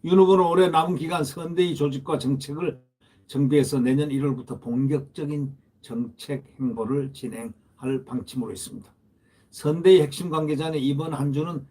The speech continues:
새로운 출발을 위한 준비 기간이라고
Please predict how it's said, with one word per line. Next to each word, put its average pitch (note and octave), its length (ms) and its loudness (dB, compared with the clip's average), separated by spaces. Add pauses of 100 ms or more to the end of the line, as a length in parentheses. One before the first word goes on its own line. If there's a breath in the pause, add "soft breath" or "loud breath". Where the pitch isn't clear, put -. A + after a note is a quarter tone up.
(100)
새로운 D#3 460 -6
출발을 C#3 480 0
위한 C3 240 0
준비 A#2+ 280 -8
기간이라고 A2+ 800 -6